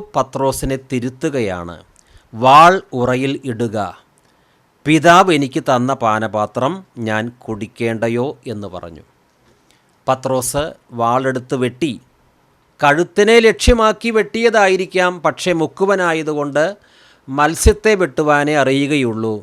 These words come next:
ആളെ വെട്ടുവാൻ അറിയുകയില്ല. അതുകൊണ്ട് ഉന്നം പിഴച്ചിട്ടായിരിക്കാം കാതിന്മേൽ കൊണ്ടത്. എന്നാൽ കഴുത്തിന് വെട്ടി ആ പുരോഹിതൻ്റെ സേവകൻ മരിച്ചിരുന്നുവെങ്കിൽ ഒരുപക്ഷേ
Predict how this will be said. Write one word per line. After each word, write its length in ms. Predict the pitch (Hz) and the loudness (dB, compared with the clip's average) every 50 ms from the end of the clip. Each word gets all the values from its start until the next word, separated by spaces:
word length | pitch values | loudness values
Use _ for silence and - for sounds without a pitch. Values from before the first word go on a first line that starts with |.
| - _ _ _ _ - | -12 _ _ _ _ -6
ആളെ 420 | 113 120 123 131 147 160 170 185 190 | -2 2 4 4 6 6 6 4 4
വെട്ടുവാൻ 440 | 165 139 123 - 127 120 123 123 123 | 2 0 -2 -2 -2 -2 0 0 0
അറിയുകയില്ല. 640 | 110 107 110 113 113 104 117 117 104 101 95 95 95 95 - | -2 -2 -2 -4 -4 -4 -6 -6 -6 -8 -10 -10 -10 -10 -8
അതുകൊണ്ട് 400 | 110 110 117 123 131 135 131 135 | -8 -6 -6 -4 -4 -4 -2 -2
ഉന്നം 360 | 127 127 131 147 175 196 202 185 | -4 -4 -2 -2 -2 -2 -2 -2
പിഴച്ചിട്ടായിരിക്കാം 1120 | 170 156 135 135 131 - 185 151 - 151 139 131 131 135 127 123 120 135 135 139 151 175 202 202 _ _ _ _ _ _ _ _ _ _ _ _ _ _ - | -2 -2 -2 -2 -2 -2 -4 -2 0 2 2 2 2 0 -2 -6 -4 0 0 2 2 0 -2 -8 _ _ _ _ _ _ _ _ _ _ _ _ _ _ -2
കാതിന്മേൽ 680 | - 143 147 151 165 180 180 214 214 208 202 202 196 185 - | 2 4 4 6 6 6 4 4 2 2 2 2 2 2 0
കൊണ്ടത്. 460 | - 151 143 127 113 110 90 101 - - _ _ _ _ _ _ _ _ _ _ _ _ _ - | -2 -2 -2 0 -2 -4 -4 -6 -12 -18 _ _ _ _ _ _ _ _ _ _ _ _ _ -4
എന്നാൽ 400 | 135 139 151 165 170 147 127 123 147 175 - _ _ _ _ _ _ _ _ _ _ _ _ _ _ - | -2 0 2 2 4 4 4 2 0 -4 -10 _ _ _ _ _ _ _ _ _ _ _ _ _ _ 2
കഴുത്തിന് 540 | 156 156 160 180 180 180 - 226 226 233 | 4 4 4 4 2 2 2 2 4 4
വെട്ടി 360 | 214 170 151 131 - 160 160 175 185 - - _ _ _ _ _ _ _ _ _ - | 2 2 0 -2 0 -2 0 -2 -2 -6 -12 _ _ _ _ _ _ _ _ _ 0
ആ 140 | 147 147 160 175 | 4 6 6 6
പുരോഹിതൻ്റെ 720 | - 165 165 160 165 180 190 180 196 175 190 185 180 196 190 - | 4 2 0 2 2 2 2 2 2 2 2 0 0 0 0 0
സേവകൻ 600 | - - 160 151 156 165 175 185 175 190 175 160 143 | 0 0 0 2 2 2 2 2 2 2 0 0 0
മരിച്ചിരുന്നുവെങ്കിൽ 1040 | 139 139 135 135 156 147 - 208 208 202 208 208 202 180 160 139 131 123 143 143 117 95 87 - _ _ _ _ _ _ _ _ _ - | 0 0 2 2 0 -2 -2 -2 0 0 0 0 0 0 0 0 -2 -2 -2 -2 -2 -4 -8 -12 _ _ _ _ _ _ _ _ _ -4
ഒരുപക്ഷേ 600 | 123 143 151 170 156 156 135 - - 170 156 | 0 2 2 2 2 0 -2 -2 -2 0 0